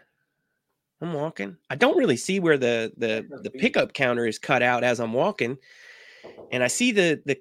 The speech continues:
cafe counter. I'm like, "Where is this?" And then I get right to the cafe counter, walk right up to the little kiosk. And the lady goes, "How can I help you?" I'm looking back. There is nothing but packages on walls as far as you can see.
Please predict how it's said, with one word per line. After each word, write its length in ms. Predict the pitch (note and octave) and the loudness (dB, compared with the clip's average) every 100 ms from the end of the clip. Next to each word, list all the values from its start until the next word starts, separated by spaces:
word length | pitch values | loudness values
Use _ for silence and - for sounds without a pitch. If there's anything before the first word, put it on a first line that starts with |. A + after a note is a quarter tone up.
| - | -4
cafe 440 | F#3+ D#3+ - D4 | -2 0 2 2
counter. 380 | D4+ C#3 B2+ C3 | 2 -2 0 0
I'm 120 | C3+ | -2
like, 180 | B2 A2+ | -2 -4
"Where 180 | E3+ B3+ | -2 0
is 100 | G#3+ | 0
this?" 240 | F#3 F3+ E3+ | -4 -2 -2
And 120 | F3+ | 2
then 120 | G#3+ | 2
I 60 | G#3+ | 2
get 260 | A3+ G#3 | 0 0
right 240 | G3+ C4 - | 0 0 -2
to 100 | B3 | -8
the 80 | |
cafe 460 | - G#3+ G#3 G3+ G#3 | -2 -2 2 2 0
counter, 480 | - D3+ C3 D3+ F3+ _ _ _ _ _ _ _ _ _ _ _ _ _ _ _ _ - | 0 0 0 -4 -8 _ _ _ _ _ _ _ _ _ _ _ _ _ _ _ _ -16
walk 320 | - E3 D#3 C#3+ | -2 0 0 4
right 240 | D#3 A3 | 4 6
up 160 | B3 - | 2 -2
to 100 | A3 | 0
the 100 | G#3+ | 2
little 200 | G#3 F#3+ | 4 2
kiosk. 720 | - B3 F3+ A#2+ B2 - - - _ - - A#2 - F#2 _ E2 G2+ - _ _ _ _ _ _ _ | -2 0 2 2 0 -8 -14 -20 _ -20 -20 -20 -20 -20 _ -20 -20 -20 _ _ _ _ _ _ _
And 380 | D3+ C#3+ C#3 C#3 | -2 0 0 0
the 60 | D3 | 0
lady 180 | E3 | 0
goes, 180 | D#3+ D3 | 0 0
"How 120 | G#3 | -2
can 120 | A3 G3 | -2 -2
I 40 | |
help 240 | E3 F#3 A#2+ | 0 -2 -2
you?" 60 | |
I'm 120 | C#3+ | 0
looking 240 | F#3 - A#2+ | 0 0 0
back. 340 | C#3+ D3+ - - | 0 0 -4 0
There 140 | D#3+ | 2
is 140 | C#3 C3+ | 2 0
nothing 340 | D3 C#3 B2+ | -4 -2 -4
but 180 | A2 - | -4 -6
packages 560 | - C3+ C#3+ B2+ B2 | -4 -4 -4 -4 -4
on 240 | B2+ B2 A#2+ | -2 -4 -2
walls 400 | B2 B2 B2 A#2 | -2 0 -2 -6
as 80 | G#2+ | -8
far 320 | - B2+ C3 | -4 0 0
as 100 | A#2+ | -2
you 120 | A#2+ | -4
can 180 | C3 G#2+ | -6 -8
see. 340 | - E2+ D#2+ | -6 -8 -10